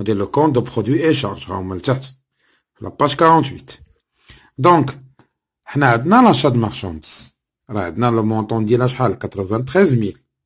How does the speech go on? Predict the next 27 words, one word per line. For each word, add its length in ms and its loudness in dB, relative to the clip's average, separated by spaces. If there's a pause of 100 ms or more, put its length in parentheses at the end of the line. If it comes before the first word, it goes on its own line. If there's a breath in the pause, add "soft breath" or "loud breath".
(760 loud breath)
يعني 160 0
شنو 160 0
عندنا؟ 480 -4
هي 240 2
achat 320 -4
de 60 -2
marchandises. 840 0 (480 soft breath)
وشنو 240 2
هي 120 6
la 100 6
variation 480 4
de 80 -8
stock؟ 320 -14 (640)
قلنا 180 4
هو 240 2
stock 300 -4
final 500 2 (640)
moins 300 0
stock 300 -2
initial. 380 0
يعني 340 -2
stock 260 -2
ديال 220 0
trente 260 -2
et 100 2
un 100 -2
douze 400 2